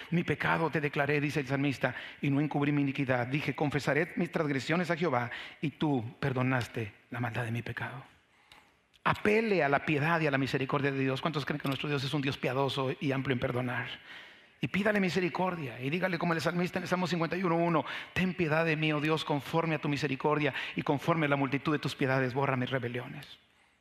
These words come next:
Apártese del pecado y determine no volver a cometerlo con la ayuda de Dios. "El que los confiesa y se aparta", Proverbios veintiocho, veintiocho trece, "el que encubre su pecado no prospera, pero el que lo confiesa y se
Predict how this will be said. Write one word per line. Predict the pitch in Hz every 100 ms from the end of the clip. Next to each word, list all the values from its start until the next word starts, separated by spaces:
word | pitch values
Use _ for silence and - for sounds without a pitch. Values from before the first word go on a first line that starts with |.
| -
Apártese | 175 - 247 254 - 202 -
del | 156 147
pecado | 160 156 143 143 - -
y | 190
determine | 175 156 160 185
no | 175
volver | 180 175 170
a |
cometerlo | 175 160 - 139 127 131
con | 135
la | 131
ayuda | 127 135
de | 131 123
Dios. | 120 117 - - - _ - - _ _ _ _ _ _
"El | 147 139
que |
los | 143 -
confiesa | 139 - 170 175 170
y |
se | 135 156
aparta", | 143 120 113 120 117
Proverbios | 135 123 135
veintiocho, | 139 131 131 139 - -
veintiocho | 135 120 139 135
trece, | 127 113 123 - - - -
"el | 131
que | 127
encubre | 123 170 180
su | 170
pecado | 165 151 131
no | 139 147
prospera, | 156 143 127
pero | 123 131
el | -
que |
lo | 127
confiesa | 131 120 170 156
y | 147
se | 120 135 127 117